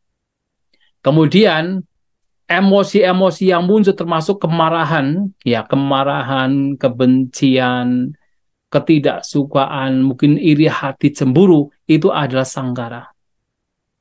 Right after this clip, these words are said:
Dan itu diketahui oleh batin, nah diketahui oleh cita. Kemudian yang muncul, yang bereaksi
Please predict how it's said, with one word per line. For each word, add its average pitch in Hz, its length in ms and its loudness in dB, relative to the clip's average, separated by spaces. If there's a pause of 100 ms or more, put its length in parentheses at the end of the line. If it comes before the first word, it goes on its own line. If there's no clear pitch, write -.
(600)
Dan 185 220 2
itu 240 160 2
diketahui 233 420 2
oleh 220 60 2
batin, 220 480 0 (240)
nah 131 80 0
diketahui 190 420 2
oleh 214 80 -2
cita. 151 460 -4 (1080)
Kemudian 147 640 2 (240)
yang 170 240 2
muncul, 175 720 4
yang 170 320 -2
bereaksi 156 560 0